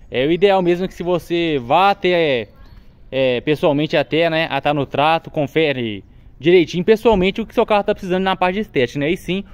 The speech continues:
o Moretti vai conseguir te dar atenção federal, né, filhinho?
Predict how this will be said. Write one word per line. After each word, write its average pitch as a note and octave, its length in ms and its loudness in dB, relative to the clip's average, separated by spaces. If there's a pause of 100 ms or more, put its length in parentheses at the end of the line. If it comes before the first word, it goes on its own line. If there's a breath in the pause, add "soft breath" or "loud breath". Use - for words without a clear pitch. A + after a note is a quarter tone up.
(120 loud breath)
o F3 60 -10
Moretti F3 420 0
vai E3+ 100 -2
conseguir E3+ 300 -8
te - 80 -12
dar D3+ 140 -2
atenção C#3+ 440 -8 (1120)
federal, F3 420 2
né, C#3 140 -2
filhinho? G2 280 -12